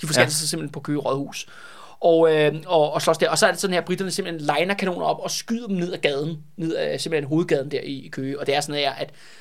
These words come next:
Speaker 1: at faktisk er der mange af de der landmandssoldater, der løber ind i de forskellige huse langs gaden og skyder på britterne.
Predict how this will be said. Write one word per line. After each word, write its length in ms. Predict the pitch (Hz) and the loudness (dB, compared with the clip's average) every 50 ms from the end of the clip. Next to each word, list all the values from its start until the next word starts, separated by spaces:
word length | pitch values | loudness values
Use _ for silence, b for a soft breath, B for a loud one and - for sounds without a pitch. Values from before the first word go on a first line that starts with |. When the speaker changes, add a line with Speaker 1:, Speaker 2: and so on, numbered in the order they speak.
| b b b - - - | b b b -20 -2 2
Speaker 1:
at 220 | 180 156 - - | 4 4 4 2
faktisk 380 | - 156 139 - - 185 156 - | 0 0 0 0 -4 -8 -6 -2
er 40 | 160 | 2
der 140 | 156 147 139 | 2 2 2
mange 220 | 143 147 151 165 | 0 -2 -4 -4
af 60 | 170 151 | -6 -4
de 80 | 156 | 0
der 260 | 165 151 147 143 139 | 2 2 2 2 2
landmandssoldater, 540 | 135 139 165 208 214 185 175 165 165 151 143 | 2 2 2 2 0 -2 -2 -2 -2 -2 -2
der 80 | 143 139 | -4 -4
løber 200 | 151 139 143 170 214 | -4 -4 -4 -4 -4
ind 180 | 214 202 202 | -4 -4 -4
i 140 | 185 165 151 | -4 -6 -8
de 160 | 151 - 156 | -8 -10 -10
forskellige 300 | - - - 185 180 170 - | -8 -6 -4 -4 -4 -4 -6
huse 360 | - 185 180 196 202 196 196 | -6 -4 -4 -2 -2 0 0
langs 220 | 185 143 - - - | 0 0 0 -2 -2
gaden 240 | - 147 151 160 | 0 0 0 0
og 80 | 156 160 | -2 -4
skyder 320 | - - - 240 233 226 | -6 -2 0 0 0 0
på 100 | - 180 | -2 -2
britterne. 360 | 147 - 147 139 147 143 143 | -4 -4 -2 0 0 -2 -2